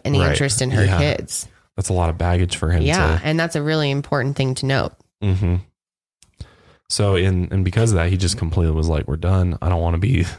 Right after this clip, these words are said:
Speaker 2: the dad to your children. Like,
Speaker 1: Yeah.
Speaker 2: we're not doing that."
Speaker 1: Mm-hmm.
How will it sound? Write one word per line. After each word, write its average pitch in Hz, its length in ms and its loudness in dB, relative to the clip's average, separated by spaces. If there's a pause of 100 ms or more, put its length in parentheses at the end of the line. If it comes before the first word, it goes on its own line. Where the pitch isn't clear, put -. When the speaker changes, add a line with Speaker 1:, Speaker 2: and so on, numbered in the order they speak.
(120)
Speaker 2:
the 92 80 -2
dad 80 320 0
to 85 60 0
your 87 100 2
children. 87 520 0
Like, 175 100 2
Speaker 1:
Yeah. 220 360 0
Speaker 2:
we're - 80 -2
not 82 200 0
doing 82 200 0
that." - 200 -2 (360)
Speaker 1:
Mm-hmm. 139 320 0